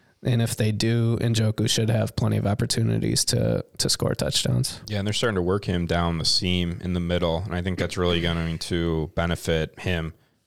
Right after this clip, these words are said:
Speaker 2: um, just running down the middle of the field with his size and speed. So let's put, uh, Njoku in there at tight end. Uh, flex spot, going back to obviously everyone we just talked about, we're at f-,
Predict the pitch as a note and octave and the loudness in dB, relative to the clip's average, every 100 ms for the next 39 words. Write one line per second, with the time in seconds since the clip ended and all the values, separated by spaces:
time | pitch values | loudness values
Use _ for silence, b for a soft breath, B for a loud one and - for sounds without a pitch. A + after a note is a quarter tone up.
0 | - D#2 D#2 D#2 D2+ C#2 - - E2 E2+ | -8 -4 -2 -2 -6 -8 -8 -6 -4 -2
1 | D#2+ E2 D#2+ D#2+ F2+ F2 - E2 D#2+ D#2 | -2 -4 -4 -6 -6 -6 -8 -4 -4 -4
2 | D2 D#2 D2 - D2 D#2+ D#2+ - - E2 | -8 -4 -2 0 -2 -2 -2 -2 -2 -2
3 | D#2 - B B B B G2+ G2+ - B2 | -4 -8 B B B B 0 0 0 0
4 | G#2+ F2+ F#2 F2 E2+ E2 F#2 F2+ F2+ E2+ | 2 2 2 2 0 -2 -2 -2 -2 -2
5 | D#2+ D#2 D#2+ - E2+ E2+ E2+ E2 - b | -2 -2 -2 -2 0 2 0 -2 -10 b
6 | b b b F2 F2 E2+ - A2 - - | b b b -2 0 0 0 0 0 0
7 | F2+ F2 E2+ - _ _ _ _ - G2+ | 2 2 0 -4 _ _ _ _ -6 -2
8 | F#2 F#2 F2 - E2+ F2+ E2+ E2+ F2 F2 | 0 2 0 2 0 2 2 2 2 0
9 | E2 D#2+ - F#2 - E2 E2 D#2+ E2 - | 0 -2 0 -2 -2 0 2 2 0 -4
10 | b b b b b F#2 F#2+ F#2 F2 - | b b b b b 0 2 2 0 -4
11 | - - - - - - - - | -16 -16 -16 -16 -16 -16 -16 -18